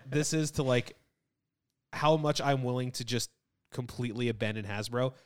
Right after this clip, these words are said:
I will flat out move to another game format, and we will still play, like,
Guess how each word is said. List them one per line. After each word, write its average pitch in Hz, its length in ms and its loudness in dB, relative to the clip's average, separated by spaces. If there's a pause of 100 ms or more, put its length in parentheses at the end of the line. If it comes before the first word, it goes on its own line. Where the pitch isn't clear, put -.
(380)
I 135 140 6
will 214 140 6
flat 131 420 0
out 123 200 2
move 123 300 -2
to 120 200 -2
another 117 840 -2 (120)
game 110 280 -4
format, 98 560 -8
and 113 160 -6
we 113 120 0
will 120 140 0
still 117 360 0
play, 113 500 -2 (480)
like, 113 300 -2